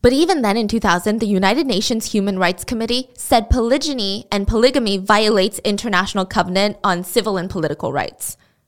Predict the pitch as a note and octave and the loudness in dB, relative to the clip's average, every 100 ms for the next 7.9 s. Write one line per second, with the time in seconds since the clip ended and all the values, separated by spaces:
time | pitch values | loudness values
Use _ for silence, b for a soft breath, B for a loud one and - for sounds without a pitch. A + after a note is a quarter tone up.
0 | - G4 G#4 G4 E4 F4 E4 A#3 G#3 A#3 | -4 -2 -2 0 2 2 2 0 0 0
1 | C#4+ A3+ - A#3 A#3+ B3+ C4+ A3+ G3+ - | -2 -6 -4 2 2 2 0 0 0 0
2 | G#3 A#3+ A#3+ D#4 D4 A3+ G#3+ G#3 A3 A3+ | -2 2 2 2 0 0 0 2 4 4
3 | G#3 - B3+ A3 - A#3 C4 A3+ G#3+ - | 0 -2 -4 -4 -4 -6 -2 -2 -2 -2
4 | G3 - C#4 C4+ G#3+ E3 F#2 - - - | -6 -2 -2 -2 -2 0 -2 -4 -10 -12
5 | B B - A#3 A3 A3+ A#3+ A#3+ A3+ F#3+ | B B -6 -4 -4 -6 -2 -2 0 -2
6 | F#3+ G#3+ A3 G#3 G#3+ - F#3 F#3 D#2+ - | -2 -2 -2 -2 -4 -4 -4 -4 -8 -8
7 | - - _ _ _ _ - C#4 A3 | -8 -10 _ _ _ _ -6 0 0